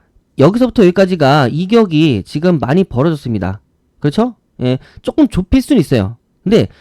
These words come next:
이 구간까지 내려오려면 한참 내려와야 돼요. 그래서 여러분들 최종 제가 봤을 때는 만약 막 요 라인선에서 떨어지더라도 요 라인선에서는 지지 확인하고 난 이후에 올라갈 가능성이 크다. 만약에 이탈하면은 최종 여기서는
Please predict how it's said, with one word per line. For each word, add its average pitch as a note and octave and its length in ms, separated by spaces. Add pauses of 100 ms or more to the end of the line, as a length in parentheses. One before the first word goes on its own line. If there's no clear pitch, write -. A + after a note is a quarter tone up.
(160)
이 A3+ 220
구간까지 A3+ 720
내려오려면 D3+ 520
한참 D4 360
내려와야 A#2+ 280
돼요. F#2 200 (220)
그래서 E3+ 380 (320)
여러분들 F3+ 280
최종 A#3+ 460
제가 F#3 320
봤을 F#3 240
때는 F3 400
만약 D#3+ 320
막 D3+ 180
요 G#3+ 320
라인선에서 E3 960 (100)
떨어지더라도 F#3 640 (380)
요 A#3+ 200
라인선에서는 F#3+ 960
지지 D#3+ 260
확인하고 F3 460
난 D3 200
이후에 C#3 340
올라갈 C#3 360
가능성이 B2 380
크다. A#2+ 300 (340)
만약에 B3 460
이탈하면은 G#3 580
최종 B3+ 480
여기서는 E3 560